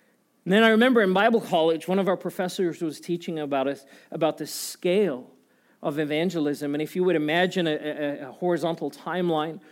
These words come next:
right in the middle of point zero would be the cross. If someone is on, on kind of the left side of that, it would say that they're, they're not walking with Jesus yet, but they're moving in that direction. And at some point,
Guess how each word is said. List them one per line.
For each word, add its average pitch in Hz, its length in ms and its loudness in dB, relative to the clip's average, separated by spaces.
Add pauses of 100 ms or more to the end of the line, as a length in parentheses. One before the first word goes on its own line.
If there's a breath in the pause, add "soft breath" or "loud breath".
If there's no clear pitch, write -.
(180 soft breath)
right 156 320 4
in 180 120 4
the 156 60 2
middle 160 440 4
of 147 100 -2
point 170 260 -4
zero 165 320 4
would 147 220 2
be 151 140 0
the - 80 -4
cross. 165 720 -4 (240 soft breath)
If 151 100 -4
someone 196 320 2
is 175 160 2
on, 170 220 2 (260 loud breath)
on 165 140 -4
kind 190 200 2
of 160 120 2
the 147 100 2
left 165 460 2
side 185 340 2
of 151 180 0
that, 147 200 2
it 151 40 2
would 143 160 -2
say 165 300 0
that - 160 -6
they're, 151 160 2 (280 loud breath)
they're 160 160 4
not 160 440 0
walking 165 440 0
with 156 140 0
Jesus 165 520 0
yet, 151 160 0
but 151 100 -4
they're 156 140 -2
moving 175 460 2
in 165 140 2
that 156 220 0
direction. 147 720 -2 (340 soft breath)
And 175 140 0
at 170 100 -2
some 240 420 4
point, 226 800 2